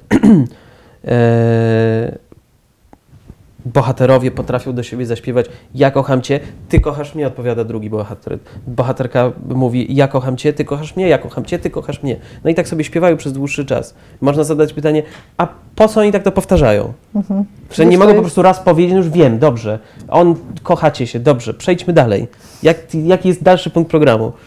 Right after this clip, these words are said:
Speaker 1: Co będzie dalej ciekawego? No bo to jest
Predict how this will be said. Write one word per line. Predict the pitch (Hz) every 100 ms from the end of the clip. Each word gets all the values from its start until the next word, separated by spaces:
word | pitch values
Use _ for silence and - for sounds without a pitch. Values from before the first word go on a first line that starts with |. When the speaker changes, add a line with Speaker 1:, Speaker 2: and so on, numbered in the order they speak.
| - - _
Speaker 1:
Co | -
będzie | 180 185
dalej | 175 156
ciekawego? | 127 131 117 107 107 113 - - - - - - - - - -
No | 151
bo | 202
to | 214
jest | 208